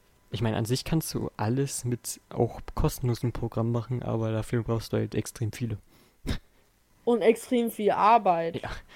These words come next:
Speaker 1: Ich meine,
Speaker 2: Also
Speaker 1: Hotkey, wir sind überfordert mit Hotkeys.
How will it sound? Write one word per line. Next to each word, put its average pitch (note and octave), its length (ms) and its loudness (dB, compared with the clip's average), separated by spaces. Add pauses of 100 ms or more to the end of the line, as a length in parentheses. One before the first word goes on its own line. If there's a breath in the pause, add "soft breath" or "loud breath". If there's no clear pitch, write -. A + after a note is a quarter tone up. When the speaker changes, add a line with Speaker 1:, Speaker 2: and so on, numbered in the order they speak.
(880 loud breath)
Speaker 1:
Ich - 220 2
meine, C3+ 140 6 (140)
Speaker 2:
Also G#3+ 200 2
Speaker 1:
Hotkey, B2+ 640 2
wir C3 180 2
sind C3 140 4
überfordert A#2 540 2
mit A#2+ 180 -4
Hotkeys. - 580 -8